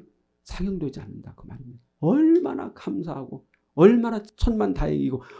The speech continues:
얼마나 철렁한 일입니까? 만약에 우리가 예수님을 믿지 않으면은 우리가 숨어서 지은 우리 마음속에 있는 모든 죄까지 다 완전하게 완벽하게 영화처럼 드러나게 될 것인데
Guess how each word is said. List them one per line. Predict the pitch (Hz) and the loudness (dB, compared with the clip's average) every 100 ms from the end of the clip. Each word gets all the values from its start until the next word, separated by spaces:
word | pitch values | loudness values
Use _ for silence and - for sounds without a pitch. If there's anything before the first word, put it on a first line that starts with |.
| - | 2
얼마나 | 131 175 220 226 214 214 | 10 12 12 10 6 2
철렁한 | - 262 247 226 190 | 0 -2 0 -2 -4
일입니까? | 190 - - - - | -4 -6 -10 -14 0
만약에 | 214 233 | 2 2
우리가 | 226 208 | 2 4
예수님을 | 180 165 190 170 | 4 4 2 4
믿지 | 156 170 | 2 0
않으면은 | 147 139 190 190 - - - - | 2 4 4 4 -6 -20 -20 -4
우리가 | - 180 202 | 4 6 6
숨어서 | 196 - 269 285 262 | 4 6 6 6 2
지은 | - - 226 | -2 0 2
우리 | 175 208 | 4 4
마음속에 | 175 185 233 233 | 8 8 8 6
있는 | 220 233 | 8 8
모든 | 214 240 285 262 | 6 8 8 6
죄까지 | 226 214 220 240 - | 4 0 -2 -2 -6
다 | 175 214 | 0 0
완전하게 | - - 214 302 320 269 233 | 0 2 4 6 6 6 6
완벽하게 | 202 151 165 143 147 143 147 - _ _ 135 | 4 2 0 -4 -4 -2 -2 -6 _ _ 0
영화처럼 | 139 135 - 123 120 | 2 0 -2 -2 0
드러나게 | - 120 117 113 | 0 0 -4 -8
될 | 117 | -10
것인데 | 110 113 113 | -12 -12 -14